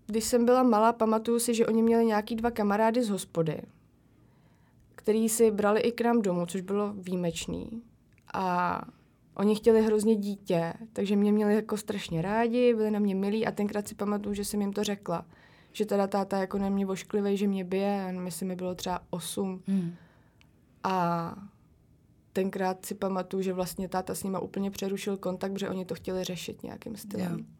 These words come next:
Speaker 2: Jo, jo.
Speaker 1: Nějak, nějak ho konfrontovali a už jsem je nikdy vlastně neviděla, no.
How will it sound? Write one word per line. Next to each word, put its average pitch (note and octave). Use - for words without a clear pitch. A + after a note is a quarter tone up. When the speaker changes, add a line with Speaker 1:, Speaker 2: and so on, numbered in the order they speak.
Speaker 2:
Jo, F#3
jo. D#3+
Speaker 1:
Nějak, G3
nějak G3+
ho G3
konfrontovali G#3+
a F#3
už -
jsem F#3
je F3+
nikdy F3
vlastně E3+
neviděla, E3
no. G3+